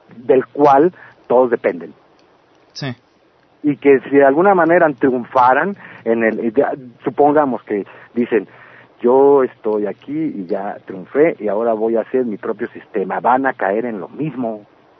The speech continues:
Speaker 2: Sí.
Speaker 1: Porque todo, el, la misma palabra lo dice, sistema. O sea, tiene engranes,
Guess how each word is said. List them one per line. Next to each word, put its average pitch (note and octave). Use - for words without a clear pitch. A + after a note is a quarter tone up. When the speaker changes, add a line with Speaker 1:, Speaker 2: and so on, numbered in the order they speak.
Speaker 2:
Sí. C3+
Speaker 1:
Porque B2
todo, D3
el, D3+
la C#3+
misma E3+
palabra C#3+
lo B2
dice, C3+
sistema. C#3
O A2+
sea, B2
tiene D3
engranes, C3